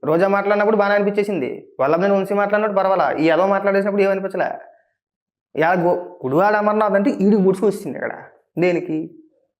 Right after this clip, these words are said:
ఏమయ్య, నీకేం అవసరం అంటున్నా? ఈ అతి మాటలే తగ్గించుకోవాలి. మనం, మనం మాట్లాడేటప్పుడు మనం మాట్లాడేసి ఎదుటోడు మాట్లాడితే మనం నీతి కౌరులు మనం చెప్పకూడదు. మనం ఎంత ఎదవలమో రాష్ట్ర ప్రజలకు తెలుసు.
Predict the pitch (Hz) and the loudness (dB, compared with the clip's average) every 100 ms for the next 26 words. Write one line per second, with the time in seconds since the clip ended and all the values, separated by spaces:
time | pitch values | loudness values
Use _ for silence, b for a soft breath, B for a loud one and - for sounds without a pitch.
0 | _ _ _ _ _ _ - 160 208 143 | _ _ _ _ _ _ -4 0 0 0
1 | 139 185 185 165 160 185 - - _ _ | 0 0 0 -2 -6 -8 -14 -20 _ _
2 | _ _ _ _ _ _ _ _ _ _ | _ _ _ _ _ _ _ _ _ _
3 | _ 135 123 127 139 131 127 143 202 147 | _ -8 -6 -4 -4 -4 -2 -2 0 -2
4 | 151 - 147 143 139 127 - - 123 131 | -4 -2 0 2 0 -2 -4 -8 -4 -2
5 | 160 190 247 233 - - 131 143 143 147 | 0 -2 -6 -12 -20 -12 -6 -4 -2 -2
6 | 160 160 160 160 160 160 151 147 147 151 | 0 0 0 -2 -2 -2 -2 -2 -2 0
7 | 147 147 139 135 156 156 147 156 151 170 | 0 -2 -4 -2 -4 -2 -4 -4 -4 -2
8 | 160 175 B B - 139 139 135 135 151 | -4 -8 B B -6 -4 -2 -2 -2 0
9 | 156 156 151 139 120 135 151 139 120 123 | 0 0 -4 -4 -4 -2 0 0 -4 -2
10 | 135 135 117 127 156 135 127 147 151 147 | -2 -2 -4 -4 -2 0 0 2 2 2
11 | 170 202 143 - 147 143 180 269 - - | 2 0 0 -2 -2 -2 -4 -6 -8 -12
12 | - - | -18 -20